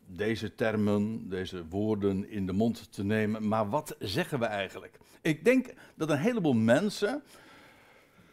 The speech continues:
als je niet al te zeer vertrouwd bent met de Bijbelse terminologie, ik denk dat een heleboel mensen denken dat Jezus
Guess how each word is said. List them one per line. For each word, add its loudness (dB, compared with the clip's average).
als -2
je -4
niet 0
al 8
te -2
zeer 2
vertrouwd 4
bent 4
met 0
de 4
Bijbelse 2
terminologie, 2
ik -6
denk 8
dat 4
een 2
heleboel 4
mensen 2
denken 2
dat 2
Jezus 0